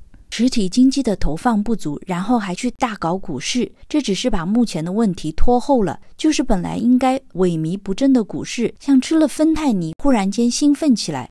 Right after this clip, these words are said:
必将伤害它的整个中枢神经，未来的情况可能会更加严重。四、政策支持和稳定的宏观环境，政府的政策要稳定且有效，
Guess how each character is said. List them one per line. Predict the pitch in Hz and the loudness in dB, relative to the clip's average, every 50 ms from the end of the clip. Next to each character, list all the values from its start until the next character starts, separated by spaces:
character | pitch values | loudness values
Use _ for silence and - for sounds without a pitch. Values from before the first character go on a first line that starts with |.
| _ | _
必 | - 262 | -2 0
将 | 226 - 269 269 | 4 4 4 4
伤 | 269 - 311 311 | 4 2 0 0
害 | 302 302 285 - | 0 0 -2 -2
它 | - 208 202 | -2 -2 -4
的 | 196 185 | -4 -6
整 | 185 - - 185 151 113 - | -6 -6 -6 -4 -4 -4 -2
个 | - 196 175 | -2 -2 -2
中 | - - - 233 233 233 | -2 -2 -2 0 0 0
枢 | - - 247 240 | 0 0 -2 -2
神 | - - 170 139 131 | -2 -2 -2 -2 -2
经， | - - 220 240 226 - - - - | -2 -2 -2 -2 -2 -2 -8 -10 -4
未 | 202 214 208 | 0 0 2
来 | 180 160 165 | 2 0 -2
的 | 185 | -4
情 | 185 - - 165 165 | -6 -4 -4 -4 -2
况 | - 240 226 190 - | 0 0 0 0 -2
可 | - - | -6 -6
能 | 147 143 151 | -6 -4 0
会 | 165 190 165 | 0 0 0
更 | - - 220 180 | 0 0 -2 0
加 | 165 196 196 196 196 | 0 -2 -2 -2 -2
严 | 190 170 135 - 151 | -2 -4 -4 -6 -4
重。 | - - 254 220 - - - _ _ _ _ _ _ _ - - | 0 2 2 2 0 -2 -14 _ _ _ _ _ _ _ -16 -10
四、 | - - 294 226 - - - _ | -4 -2 -2 -2 -2 -6 -12 _
政 | - - 330 294 | -4 0 2 2
策 | 269 254 220 | 2 2 -2
支 | 196 - - 240 | -4 -4 -4 -4
持 | 226 - 202 | -2 -2 -2
和 | 190 202 208 | 0 0 0
稳 | 202 190 160 139 151 - | 0 0 0 0 -2 -2
定 | 214 220 208 | -2 0 0
的 | 180 | -2
宏 | - - 156 156 | -2 -4 -4 -2
观 | - 208 214 214 | 0 0 0 0
环 | 208 - 165 - 151 | 0 -2 -4 -6 -6
境， | - - 233 202 - - - - | -4 -2 -2 -2 -2 -6 -14 -12
政 | - - 359 320 | -8 -4 -4 -4
府 | 285 - 190 | -2 -4 -4
的 | 175 185 | -4 -4
政 | 180 - 285 262 220 | -2 2 4 4 4
策 | 202 - 240 208 - - | 2 0 -2 -4 -2 -2
要 | 196 180 170 | -2 -2 0
稳 | 170 170 156 139 147 | 0 0 0 -2 -2
定 | - 240 254 226 - | 0 0 0 0 0
且 | - - 160 | -4 -6 -4
有 | 170 170 147 - 180 | -4 -4 -4 -6 -4
效， | - - 233 190 - | -2 2 2 2 0